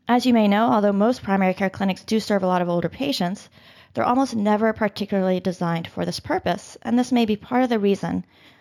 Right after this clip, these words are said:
why research shows that older adults often don't get the care that they need or the care that is recommended for older adults from their usual doctors.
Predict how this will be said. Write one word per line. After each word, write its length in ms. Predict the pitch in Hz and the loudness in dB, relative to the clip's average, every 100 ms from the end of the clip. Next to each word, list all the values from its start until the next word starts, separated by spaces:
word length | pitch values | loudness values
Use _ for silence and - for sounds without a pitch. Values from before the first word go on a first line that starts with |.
| _ | _
why 140 | 202 | 0
research 340 | 190 208 262 254 | 0 0 -2 -2
shows 320 | - 202 196 | 0 0 0
that 160 | 180 - | -2 2
older 260 | 190 185 | 2 2
adults 360 | 175 240 226 - | 0 0 0 -2
often 320 | 202 196 190 185 | -4 -4 -4 0
don't 260 | 214 208 - - | 0 0 -2 0
get 320 | 254 202 - | 0 -2 -4
the 80 | 180 | -8
care 420 | - 214 202 190 | -6 -2 2 2
that 200 | 180 - | -2 -4
they 100 | 165 | -6
need 460 | 180 233 202 190 - - - - _ | 0 2 2 -2 -6 -20 -20 -20 _
or 120 | - | 0
the 80 | 185 | 0
care 240 | 185 202 190 | 0 0 2
that 80 | |
is 180 | 185 170 | 2 0
recommended 640 | 185 175 175 190 202 170 | -4 -4 -2 0 0 -2
for 160 | - - | -4 -6
older 220 | 165 160 | -6 -6
adults 500 | 160 214 196 190 - _ _ | -4 0 0 -2 -14 _ _
from 360 | - 214 185 190 - | -8 0 0 0 0
their 180 | 190 | 0
usual 460 | 180 175 156 165 160 | 4 2 2 -2 -2
doctors. 720 | - 143 - - - - | -4 -6 -6 -12 -10 -14